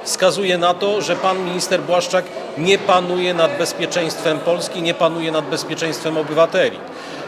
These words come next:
E, te informacje powinny zostać przekazane parlamentarzystom. Nie może być tak, że konstytucyjny minister lekceważy polecenie marszałek Sejmu. Dzisiaj,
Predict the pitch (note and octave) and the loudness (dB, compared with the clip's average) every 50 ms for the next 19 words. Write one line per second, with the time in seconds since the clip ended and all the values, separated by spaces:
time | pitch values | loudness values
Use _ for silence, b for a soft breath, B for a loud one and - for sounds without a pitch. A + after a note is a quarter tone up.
0 | B - A#2+ C3 C3 B2+ C3 B2+ - - - - - - F#3+ G#3+ G#3 - G3+ G3+ | B 2 6 6 6 6 4 0 -6 -12 -14 -6 0 2 2 2 2 0 -4 -4
1 | - - F3+ F3 E3+ E3 E3+ E3+ E3 - - - F#3+ F3+ - F3 F3+ D#3 E3+ G3 | -2 2 2 4 4 4 4 2 2 2 -2 -4 -4 -2 0 0 0 0 0 -4
2 | F#3+ F#3 F3+ F3 D3+ E3+ F3 E3+ - F3 D#3 - - - E3 - E3+ D3+ D3 E3+ | -2 -2 -2 0 2 2 0 2 2 -2 -2 -2 -2 -6 -4 0 0 0 2 2
3 | D#3+ D#3 D#3 - - D3+ D3 D3+ D3 D3+ D3+ D3 C#3 D#3 D3+ C#3+ D#3+ D3+ - - | 0 0 0 2 2 2 2 2 -2 -2 -2 -2 -2 -2 -2 0 -2 -4 -2 -2
4 | B2+ A#2 B2 C3+ D#3+ F3 F#3 G3 G3+ F#3 D3 E3 C3+ B2+ C3+ A#2+ - - - D3 | -2 -2 0 0 0 0 2 0 0 2 0 0 0 -2 -4 -6 -4 0 2 4
5 | F3+ A3+ - - - B B B B B B - A2 - E3 E3 D#3+ - F3+ F3 | 4 2 0 -6 -10 B B B B B B -6 0 2 2 2 2 2 0 0
6 | - - F3+ E3+ - F#3+ F#3 - G3+ G3+ G#3 G3+ G3 F#3 E3+ E3 E3 D#3 D3+ D3+ | 0 -2 -6 -4 -4 -4 -2 -2 -2 -2 0 0 0 0 0 0 0 0 0 0
7 | - F#3 F#3 F#3 F#3+ E3 D3+ D#3 F#3 G3 G3+ - - - F#3 F#3 D3+ F3 F#3+ F#3 | 2 2 2 2 0 0 2 4 4 4 2 0 -2 0 0 2 4 4 2 2
8 | E3 F#3+ F#3+ - F#3 F3 E3+ E3 D#3 - F#3 F3+ E3+ F3 E3 E3 E3 D#3 - - | 2 0 0 2 2 4 4 2 0 0 -2 -2 -2 0 2 4 4 4 4 2
9 | F3 E3 E3+ F3 E3 - - F#3+ F3 C#3 A2+ G2+ - - - B B B B B | 0 2 0 0 -2 -2 0 0 0 0 -2 -6 -10 -12 -14 B B B B B
10 | B B B - - - F#3+ - - F3+ E3+ E3+ E3 E3+ | B B B -8 -6 -4 -2 2 4 6 6 6 4 0